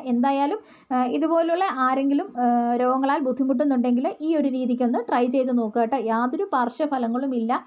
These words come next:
തികച്ചും നാച്ചുറലായിട്ട് ചെയ്യാവുന്നതാണ്. അപ്പം നിങ്ങളൊന്ന് ട്രൈ ചെയ്ത് നോക്കുക. എന്നിട്ട് നിങ്ങളുടെ അഭിപ്രായങ്ങളും നിർദ്ദേശങ്ങളും ഒക്കെ അറിയിക്കാനായിട്ട് മറക്കരുത് കേട്ടോ.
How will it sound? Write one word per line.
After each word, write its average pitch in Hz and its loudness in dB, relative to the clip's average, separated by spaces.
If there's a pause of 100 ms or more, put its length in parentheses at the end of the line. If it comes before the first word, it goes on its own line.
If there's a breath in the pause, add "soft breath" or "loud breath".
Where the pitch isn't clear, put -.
(200 loud breath)
തികച്ചും 277 -2
നാച്ചുറലായിട്ട് 311 -2 (100)
ചെയ്യാവുന്നതാണ്. 226 0 (300 loud breath)
അപ്പം 285 0
നിങ്ങളൊന്ന് 269 0
ട്രൈ 302 2
ചെയ്ത് 320 0
നോക്കുക. 294 0 (180)
എന്നിട്ട് 320 0
നിങ്ങളുടെ 247 0
അഭിപ്രായങ്ങളും 247 0
നിർദ്ദേശങ്ങളും 240 0
ഒക്കെ 262 -4
അറിയിക്കാനായിട്ട് 247 0
മറക്കരുത് 220 -2
കേട്ടോ. 214 0